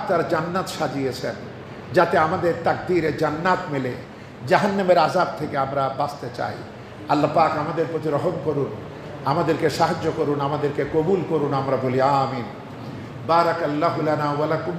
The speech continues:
ফিল কুরআনিল আযীম। ওয়া নাফানি ওয়া ইয়্যাকুম বিমা ফীহি মিন আয়াতি ওয়া যিকরিল হাকীম।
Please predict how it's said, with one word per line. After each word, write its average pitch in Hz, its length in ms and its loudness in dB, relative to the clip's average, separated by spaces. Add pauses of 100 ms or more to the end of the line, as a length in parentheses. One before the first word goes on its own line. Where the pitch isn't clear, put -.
(100)
ফিল 143 200 -4 (100)
কুরআনিল 151 680 2
আযীম। 135 300 -2 (680)
ওয়া 151 120 2
নাফানি 202 580 4 (120)
ওয়া 208 100 2
ইয়্যাকুম 208 520 4 (100)
বিমা 202 260 0 (120)
ফীহি 202 340 -2
মিন 190 140 -4
আয়াতি 185 580 4
ওয়া 170 140 0 (140)
যিকরিল 170 480 -6
হাকীম। 127 340 -10